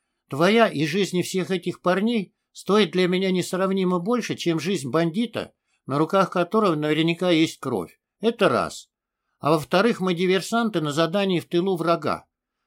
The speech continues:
В этой обстановке любое слюнтяйство может привести к тому, что мы не только провалим задание,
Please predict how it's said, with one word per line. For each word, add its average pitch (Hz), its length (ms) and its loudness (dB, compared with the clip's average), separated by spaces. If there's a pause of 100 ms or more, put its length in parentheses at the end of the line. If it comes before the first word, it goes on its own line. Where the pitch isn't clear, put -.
(100)
В - 60 -10
этой 190 220 2
обстановке 196 640 0
любое 170 360 2
слюнтяйство 175 880 0 (320)
может 180 320 0
привести 175 520 2
к - 60 -10
тому, 208 480 0 (200)
что - 180 -2
мы 180 140 4
не 185 120 4
только 220 340 2
провалим 151 460 2
задание, 120 680 -2